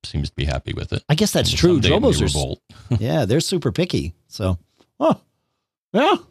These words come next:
Speaker 2: right. Well, cool. Great. All right, John. I, uh, I wanna take a minute. We have a couple more questions, including a geek challenge from me. Uh, hoping somebody can help me answer it. But, uh, I wanna take a minute and talk about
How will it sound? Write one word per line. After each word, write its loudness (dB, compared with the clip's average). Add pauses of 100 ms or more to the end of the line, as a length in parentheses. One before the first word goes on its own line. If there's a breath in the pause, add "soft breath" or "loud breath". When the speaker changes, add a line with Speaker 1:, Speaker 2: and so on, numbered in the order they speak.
(120)
Speaker 2:
right. 4 (100)
Well, 2 (240)
cool. 4 (340)
Great. 2 (1080 loud breath)
All 4
right, 4
John. 2 (100)
I, 2
uh, 2 (100)
I 4
wanna 2
take 2 (140)
a 4
minute. 2
We 4
have 2
a 2
couple 2
more 2
questions, 2
including 2
a 2
geek 2
challenge 2
from 2
me. 4 (400 loud breath)
Uh, 2
hoping 0
somebody 0
can 0
help 0
me 0
answer -2
it. -4
But, -2
uh, 2 (100)
I 4
wanna 4
take 0
a 4
minute 2
and 2
talk 0
about 2